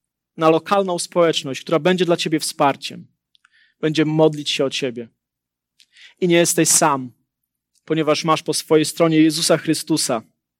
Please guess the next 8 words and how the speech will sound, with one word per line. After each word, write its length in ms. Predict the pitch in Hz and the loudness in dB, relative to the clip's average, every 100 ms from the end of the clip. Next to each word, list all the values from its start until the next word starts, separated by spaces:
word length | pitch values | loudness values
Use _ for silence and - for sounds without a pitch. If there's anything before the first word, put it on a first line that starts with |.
| _ _ _ _ - - - | _ _ _ _ -20 -20 -2
Pana 260 | 170 165 | 0 2
i 60 | 156 | 0
Zbawiciela, 720 | 143 156 143 - 170 156 143 | 0 -2 -2 0 2 2 0
który 440 | - 156 147 147 | -4 -8 -4 -4
pomoże 560 | 139 - 160 165 151 147 | -4 -6 0 2 2 -2
Tobie, 440 | 151 139 127 127 123 | -2 -4 -4 -6 -8
wzmocni 680 | 127 - 170 180 180 - 160 | -10 -4 0 0 0 -2 -2
Cię. 380 | - 160 143 | 2 2 2